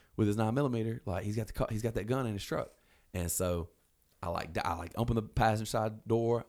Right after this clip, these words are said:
I pop my glove compartment open. I go to get my gun, and Joe just, like, jumps in the pa-, the driver's seat and slams the glove compartment shut and looks at me and goes, "No."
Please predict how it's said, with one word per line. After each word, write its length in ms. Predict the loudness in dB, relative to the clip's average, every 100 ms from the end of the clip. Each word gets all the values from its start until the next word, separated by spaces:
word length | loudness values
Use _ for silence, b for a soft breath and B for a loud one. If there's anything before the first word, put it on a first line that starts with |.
| -10
I 60 |
pop 260 | 0 2 2
my 100 | 0
glove 200 | 0 -2
compartment 380 | 0 0 0 -2
open. 260 | -2 -6 -6
I 60 | -2
go 120 | 0
to 60 |
get 100 | 0
my 100 | -2
gun, 280 | -2 -2 -2 -6 B B
and 260 | -2 -2 0
Joe 480 | 4 6 6 4 -2 _ -6
just, 140 | -2
like, 200 | -2 0
jumps 300 | 0 0 0
in 120 | 0
the 80 | -2
pa-, 180 | -2 -4 -2
the 80 |
driver's 400 | 2 2 2 0
seat 200 | -2 -4
and 60 | -4
slams 460 | -2 0 0 0 0
the 80 | 0
glove 240 | 2 2
compartment 320 | 2 0 0 0
shut 100 | 0
and 80 |
looks 160 | 0 -2
at 80 | -4
me 60 |
and 80 | -8
goes, 100 | -8
"No." 340 | -4 0 0